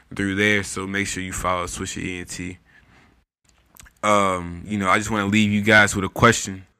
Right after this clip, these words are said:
uh, for the day. And this little clip I saw on Instagram, I think it's from an older movie. I believe somebody said Little House on the Prairie, but, uh, I can be wrong. But the question is, would you rather, would you rather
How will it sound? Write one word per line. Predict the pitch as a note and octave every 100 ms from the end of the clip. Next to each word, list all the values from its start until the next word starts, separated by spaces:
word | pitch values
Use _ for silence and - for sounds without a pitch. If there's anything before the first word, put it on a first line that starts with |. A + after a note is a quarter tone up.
| _ - - _ -
uh, | G2 F#2+ F#2+ F#2
for | F2 - G2+
the |
day. | F2+ F#2+ G2 G2 _ - - -
And | G2+
this | G2+ -
little | G#2
clip | - A#2 G2+
I | G2
saw | G2 - G2 F2+ F#2
on | D2+
Instagram, | A2 - F2+ F#2
I | F#2+
think | G#2+
it's | G2+
from | G2+ F2+
an | - -
older | - A2 G#2
movie. | F#2+ G2+ G#2+ G2 F#2+ - - -
I | G#2
believe | A2 C#3+ E3
somebody | C3 A2+
said | G#2 G2+ G2
Little | G#2+
House | G#2 G2+ -
on | F2+
the |
Prairie, | E2+ A#2 A2 F2+ - _ _ _ _
but, | F#2+ F#2+
uh, | F#2+ F2
I | F#2+
can | G#2
be | F#2+ F#2+
wrong. | F#2 F#2+ F#2+ F#2
But | F2
the | F2+
question | - G#2+ -
is, | G2 F#2+
would | G2 G2+
you | A2+
rather, | A#2 B2 A2 G#2 G2+ - - - -
would | A2+ A#2+
you | B2+ F3
rather | F#3+ D#3+ G#2 F2+